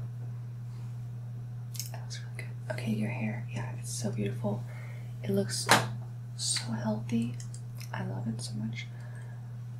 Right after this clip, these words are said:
Okay, now I have these different clips. I'm going to pin back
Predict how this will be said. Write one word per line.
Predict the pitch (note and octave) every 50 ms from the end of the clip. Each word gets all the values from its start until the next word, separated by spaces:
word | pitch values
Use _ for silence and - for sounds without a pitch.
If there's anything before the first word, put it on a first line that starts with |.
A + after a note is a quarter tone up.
| - -
Okay, | - - A#3+ C4 C#4
now | C#4 A#3 G#3 G3+ G3+
I | G#3
have | - - - G#3+ G#3+ G#3+ G#3+ G#3+ - - - - - - - - - - - -
these | - - - - - - - - - - - -
different | - A#3 A3+ - - - A3+ A#3 A#3 A#3 - - - - - - - - - - - - - - - - - - - - - - - - - - - - - - - - - - - - - - - - - -
clips. | - - - G#3+ A#3+ D4 - - - - - - - - - - - -
I'm | - -
going | - - - -
to | - - - G3 G3 - - - - - - - - - - - - - - - - - - - - - - - - - - - - - - - - - - - -
pin | A3+ A3+ A3+ -
back | - G#3+ G#3+ G#3 - - -